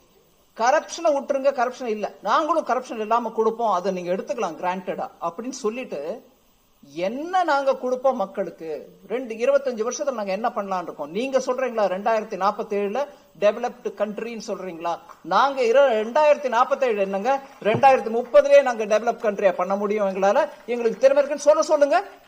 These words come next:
அவரு நீக்கிறது ஒரு அரசியல் கொள்கையா இருக்க முடியாது. நான் என்ன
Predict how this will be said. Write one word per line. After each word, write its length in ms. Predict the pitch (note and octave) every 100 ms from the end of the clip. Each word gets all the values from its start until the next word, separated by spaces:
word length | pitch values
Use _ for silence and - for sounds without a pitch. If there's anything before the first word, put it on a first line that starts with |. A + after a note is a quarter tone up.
| _ _ _ - _ _ _ _ _ _ _ _ _ _ _ _ _ _ _ _
அவரு 460 | - F#3+ A#3 B3 G#3
நீக்கிறது 760 | G#3 C#4 G4 - F4+ F4+ F4
ஒரு 160 | D#4+ C#4+
அரசியல் 480 | C#4 C4+ D4 C#4 -
கொள்கையா 380 | B3 A#3 A#3 G#3
இருக்க 180 | G3 F#3+
முடியாது. 440 | D3+ C#3+ A2+ - _ _ _ _ _ _ _ _ _ _
நான் 360 | D3+ F#3+ C#4 C4+
என்ன 340 | C4+ D4+ F#4